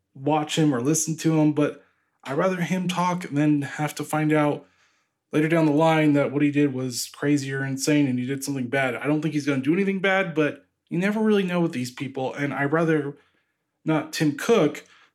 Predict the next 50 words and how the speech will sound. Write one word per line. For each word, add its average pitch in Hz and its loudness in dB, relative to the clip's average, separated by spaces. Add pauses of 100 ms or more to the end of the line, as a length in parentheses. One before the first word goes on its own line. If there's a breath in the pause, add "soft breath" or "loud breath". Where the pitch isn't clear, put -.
the 139 -2
righteous 170 0
Tim 160 0
Cook, 170 0
saying, 139 -2
"Oh, 139 0
how 135 -2
we 135 -4
need 143 2
to - -4
help 175 -2
people 135 0 (380 soft breath)
with 139 -2
our 135 0
moral 160 4
obligation 139 0
to 127 -8
censor 160 -2
people." 127 -6
And 123 -4
I'm 127 -2
like, 123 -6
"What? 139 -2
That's 151 -4
not 160 -2
your 156 2
obligation. 147 0
Your 139 -4
obligation 147 -2
is 131 -8
to - -10
make 131 -6
money." 135 0 (840)
And 135 2
that's 190 -2
my 160 2
biggest 151 0
concern 143 0
right 135 0
now 127 -4
with 120 -8
tech 156 -4
companies, 113 -8
is 113 -16
your 165 -2
concern 180 -2
is 185 0
to 180 -2
make 180 -2
money. 151 2